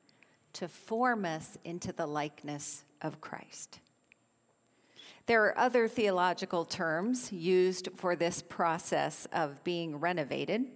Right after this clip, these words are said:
in spirit and mind: transformation, reformation, recreation,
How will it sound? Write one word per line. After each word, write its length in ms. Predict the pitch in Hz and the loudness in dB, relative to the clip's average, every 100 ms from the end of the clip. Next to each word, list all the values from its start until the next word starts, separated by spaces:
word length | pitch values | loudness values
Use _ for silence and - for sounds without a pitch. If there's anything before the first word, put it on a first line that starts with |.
| - | -12
in 180 | 160 147 | -10 -8
spirit 560 | - - 151 143 147 - - | -10 -8 -4 -2 -2 -6 -6
and 220 | 190 160 | -4 -4
mind: 480 | 143 127 156 226 - _ _ _ _ _ _ - - - | -6 -6 -8 -8 -12 _ _ _ _ _ _ -18 -16 -8
transformation, 1120 | - 165 180 - 180 160 160 - 143 143 151 - - - _ - | -4 -2 -4 -2 -2 -2 -4 -4 -6 -8 -12 -20 -20 -20 _ 0
reformation, 1080 | 180 180 190 165 160 156 - 156 151 151 156 - - - | 0 2 0 0 0 -2 -2 -2 -2 -4 -10 -18 -20 -14
recreation, 1200 | - 196 214 - 170 156 156 151 - 147 143 139 | -4 -2 -2 -6 -6 -2 -2 -4 -6 -6 -6 -8